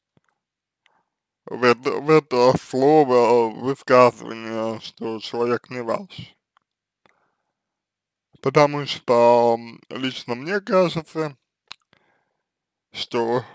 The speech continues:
подобное можно интерпретировать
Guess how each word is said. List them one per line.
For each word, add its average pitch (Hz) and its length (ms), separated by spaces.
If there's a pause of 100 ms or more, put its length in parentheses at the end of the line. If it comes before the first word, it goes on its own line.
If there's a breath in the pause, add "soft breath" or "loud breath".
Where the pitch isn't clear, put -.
(460 loud breath)
подобное 156 680
можно 135 680 (2500)
интерпретировать 156 1300